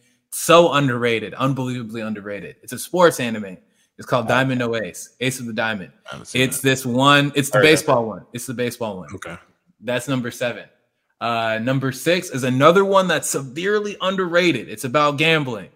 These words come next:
Speaker 1: and it's so good. Kaiji Ultimate Survivor. Uh, highly recommend that one as well.
Speaker 3: Okay.
Speaker 1: Uh, if you guys that are watching this right now take anything from this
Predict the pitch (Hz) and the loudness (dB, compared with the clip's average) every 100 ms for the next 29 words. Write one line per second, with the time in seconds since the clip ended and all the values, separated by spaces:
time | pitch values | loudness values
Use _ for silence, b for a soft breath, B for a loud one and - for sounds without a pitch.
0 | _ _ _ 107 113 - - 156 165 147 | _ _ _ -16 -12 -10 -4 0 2 2
1 | 135 98 - - 151 165 147 127 117 135 | 0 -2 -10 0 4 4 2 -4 -6 -6
2 | 147 135 - 120 117 117 107 92 _ _ | -6 -8 -8 -6 -2 -2 -4 -12 _ _
3 | _ _ _ 104 - 131 147 139 135 131 | _ _ _ -10 -4 -2 0 0 -2 -4
4 | 123 120 117 107 110 107 104 101 90 - | -6 -4 -6 -8 -10 -12 -12 -12 -12 -18
5 | _ _ - 90 117 113 127 180 208 208 | _ _ -12 -4 -2 -2 -2 6 6 6
6 | 175 175 160 156 175 180 180 175 156 147 | 6 4 4 4 4 4 0 -2 -2 2
7 | 156 151 147 156 151 151 143 147 170 160 | 2 2 2 2 2 -2 -2 -2 -2 -2
8 | 156 127 131 117 104 - - | -4 -4 -6 -8 -10 -14 -16